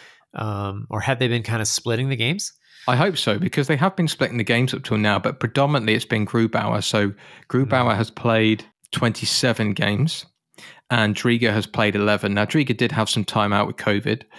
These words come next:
Speaker 1: Mm.
Speaker 2: but I, I think at the moment, the way the two goalies are performing, Driedger has to start more games
Speaker 1: Yeah.
Speaker 2: than Grubauer,
Speaker 1: Mm.
Speaker 2: because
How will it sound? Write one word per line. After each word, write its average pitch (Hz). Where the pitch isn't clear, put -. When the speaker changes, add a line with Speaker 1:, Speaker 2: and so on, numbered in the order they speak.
Speaker 1:
Mm. 101
Speaker 2:
but -
I, 139
I 135
think 127
at 117
the 110
moment, 135
the 117
way 107
the 101
two 113
goalies 107
are 110
performing, 117
Driedger 113
has 107
to 110
start 101
more 101
games 98
Speaker 1:
Yeah. 127
Speaker 2:
than 120
Grubauer, 110
Speaker 1:
Mm. 107
Speaker 2:
because 113